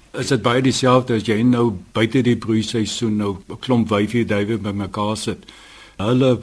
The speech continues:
krap in mekaar en dan begin hulle eiers te lê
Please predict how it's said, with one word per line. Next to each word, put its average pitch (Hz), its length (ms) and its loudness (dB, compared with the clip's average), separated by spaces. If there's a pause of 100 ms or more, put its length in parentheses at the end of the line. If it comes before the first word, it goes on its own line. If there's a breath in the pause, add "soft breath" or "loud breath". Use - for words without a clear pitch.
krap 127 320 0
in 127 100 4
mekaar 127 340 2
en 107 100 2
dan 82 80 -6
begin 127 320 0
hulle 123 240 2
eiers 131 360 2 (240)
te 120 120 0
lê 113 380 0